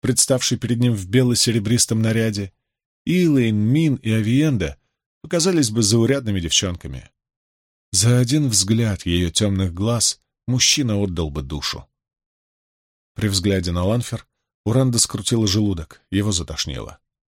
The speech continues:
«Что тебе надо?» — неприветливо спросил он. Ему как-то удалось заблокировать истинный источник и для Эгвейн,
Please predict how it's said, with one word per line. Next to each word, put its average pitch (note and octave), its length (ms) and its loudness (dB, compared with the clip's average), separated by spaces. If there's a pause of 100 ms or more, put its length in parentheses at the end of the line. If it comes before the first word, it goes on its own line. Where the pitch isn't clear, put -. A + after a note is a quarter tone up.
(720)
«Что - 340 -2
тебе G#2+ 240 -2
надо?» — C#2+ 400 -4 (520)
неприветливо D#2 600 -4
спросил C#2 440 -4
он. A1 220 -8 (760)
Ему C3+ 220 0
как-то D3 280 -4
удалось C3+ 360 0
заблокировать F2 800 -4
истинный E2+ 360 -4
источник F#2 520 -6
и G2+ 100 -8
для F2+ 300 0
Эгвейн, A#2 420 -6